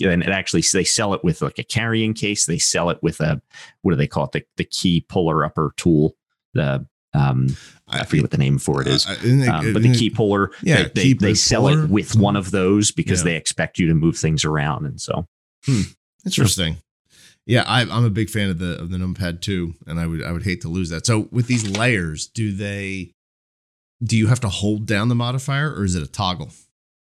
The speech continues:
Speaker 1: That's customizable, as far as I
Speaker 2: Customizable.
Speaker 1: understand. Yeah, so you
Speaker 2: Okay.
Speaker 1: can, you can hit a button and have it switch over to a new layout until you hit it again. You could sequence through. I think they support, like, five layers,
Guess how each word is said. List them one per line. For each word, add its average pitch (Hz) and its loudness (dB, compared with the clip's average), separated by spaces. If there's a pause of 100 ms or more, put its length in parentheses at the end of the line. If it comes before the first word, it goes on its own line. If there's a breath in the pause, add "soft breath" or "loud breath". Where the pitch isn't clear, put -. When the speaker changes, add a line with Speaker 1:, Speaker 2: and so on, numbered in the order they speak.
(720)
Speaker 1:
That's 87 -2
customizable, 76 -2
as 92 2
far 101 2
as 117 2
I 92 4
Speaker 2:
Customizable. 90 0
Speaker 1:
understand. 78 -2 (100)
Yeah, 80 0
so 113 2
you 98 2
Speaker 2:
Okay. 80 -2
Speaker 1:
can, 95 2
you 107 4
can 101 2
hit 110 4
a 107 -2
button 104 0
and 95 2
have 95 0
it 90 0
switch - 0
over 117 2
to 110 4
a 110 4
new 110 4
layout 104 2
until 87 0
you 82 0
hit 90 -2
it 82 -2
again. 107 -2
You 85 2
could 85 -2
sequence - 0
through. 104 2
I 82 -2
think 92 -4
they 85 -2
support, - -4
like, - -4
five 85 -2
layers, 90 0